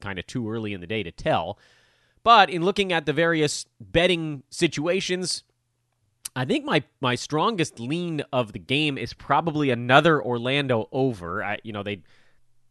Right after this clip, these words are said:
they, they, they managed to hit the over against Indiana while the Pacers were trying to slow the game down hard in the second half with their big lead. Toronto,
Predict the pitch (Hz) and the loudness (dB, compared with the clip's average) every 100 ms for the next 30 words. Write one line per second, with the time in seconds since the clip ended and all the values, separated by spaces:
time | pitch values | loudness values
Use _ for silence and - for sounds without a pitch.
0 | - - 117 123 120 104 117 90 120 123 | -20 -20 -4 0 0 -2 -8 -6 -4 0
1 | 156 147 147 131 131 123 120 120 - 120 | 0 -2 -2 0 0 0 -2 -4 -4 -4
2 | 110 120 123 120 - _ _ - 131 139 | 0 2 4 2 0 _ _ 2 4 4
3 | 131 139 135 127 110 123 107 - 123 135 | 2 -2 -2 -8 -8 -8 -8 -8 -4 -2
4 | 127 117 113 107 110 123 120 113 87 - | -2 -2 -6 -4 -2 -2 -2 -6 -6 2
5 | 143 139 107 95 110 104 120 110 95 101 | 4 4 2 -6 -8 -6 -6 -8 -8 -4
6 | 107 107 - 95 85 120 95 92 127 123 | -4 -6 -8 -8 -6 -6 -6 -8 -6 -6
7 | 117 - _ _ _ _ _ - 135 143 | -8 -10 _ _ _ _ _ -8 -4 -2
8 | 156 180 170 160 143 | 0 4 6 6 2